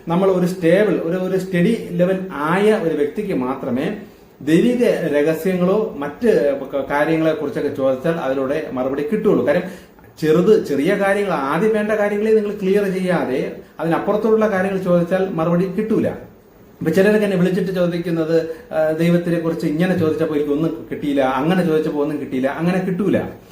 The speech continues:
ഫസ്റ്റ് കിട്ടേണ്ടത് നമുക്ക് വളരാനുള്ള കാര്യങ്ങളെ ആദ്യം പറഞ്ഞു തരുള്ളൂ.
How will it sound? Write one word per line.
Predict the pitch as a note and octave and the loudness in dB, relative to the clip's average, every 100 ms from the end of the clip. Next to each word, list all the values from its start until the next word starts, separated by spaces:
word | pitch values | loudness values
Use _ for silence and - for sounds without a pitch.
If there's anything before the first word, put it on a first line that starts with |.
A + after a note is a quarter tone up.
| - - - | -20 -8 0
ഫസ്റ്റ് | E3 - D4 A3 | 0 0 -2 -2
കിട്ടേണ്ടത് | F3 F#3+ D#3+ B2 C3 E3 - | 0 0 0 0 -2 -2 -8
നമുക്ക് | C#3+ D#3+ F3 F#3+ C4 C4+ | -4 2 4 4 2 0
വളരാനുള്ള | B3 E3+ D#3+ D#3+ D3+ C3+ E3 F#3+ - | 0 0 0 0 -2 -2 -2 -4 -6
കാര്യങ്ങളെ | C#3 C#3+ C3+ C3+ - | -4 -2 0 0 -2
ആദ്യം | C3 C3 D3 D3+ D3 | -4 -4 -2 -2 -2
പറഞ്ഞു | C3 C3+ | -2 -2
തരുള്ളൂ. | B2+ A2+ A#2 C#3 A#3 - | -2 -2 0 2 0 -2